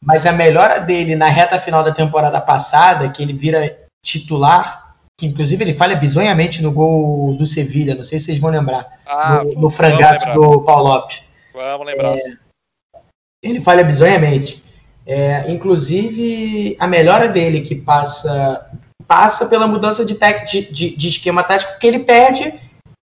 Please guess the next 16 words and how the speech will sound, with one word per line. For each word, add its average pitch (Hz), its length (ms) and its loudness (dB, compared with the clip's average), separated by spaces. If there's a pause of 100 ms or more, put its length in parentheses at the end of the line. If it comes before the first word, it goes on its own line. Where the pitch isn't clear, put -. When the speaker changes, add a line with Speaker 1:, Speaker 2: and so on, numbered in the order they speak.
(280)
Speaker 1:
diminui, 226 680 4
não 226 240 2
é 226 120 4
que 226 60 -4
perde, 214 260 -2
ele 233 140 0
diminui 220 680 0
a 185 140 2
responsabilidade 185 1400 2
na 190 100 2
marcação, 202 640 0
né? 147 160 -2
Quando 160 320 -2
ele 165 240 -2
sai 156 380 0
de, 143 240 -8